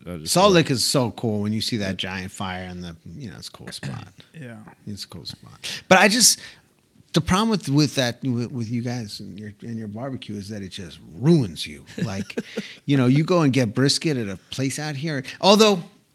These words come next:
Speaker 2: it's kinda like pizza in L A. Like, pizza in L A used to not be great, and now there's a bunch of great spots,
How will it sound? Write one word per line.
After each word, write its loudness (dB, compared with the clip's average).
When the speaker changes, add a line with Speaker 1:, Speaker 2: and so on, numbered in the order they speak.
Speaker 2:
it's 2
kinda 0
like 4
pizza 2
in 2
L 4
A. -2
Like, 0
pizza 0
in 0
L 2
A 4
used 2
to 0
not 0
be 0
great, -2
and -2
now 0
there's -6
a -10
bunch -4
of -4
great -4
spots, -8